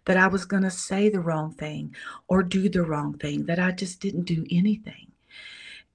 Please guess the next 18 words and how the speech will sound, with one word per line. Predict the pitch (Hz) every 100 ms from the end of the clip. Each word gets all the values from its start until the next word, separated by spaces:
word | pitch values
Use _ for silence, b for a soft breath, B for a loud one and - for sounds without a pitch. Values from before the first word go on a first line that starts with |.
| -
And, | 214 214 220 - _ _ -
oh, | 226 240 220 190 175
that, | 214 220 - - -
that | 214 233 247
is | 220 220 -
s-, | - - - -
I, | 202 208 -
I | 202
want | 208 208 240 262
people | - 214 196
to | 180 180
know, | 175 170 160 156 B B B _ _ _ _ _ -
"We | 196 226 262
need | 233 196 190 208 156
you. | 156 139 - - _ _ _ _ _ 202
We | 202 208
need | 185 160 165 -
you." | 101 90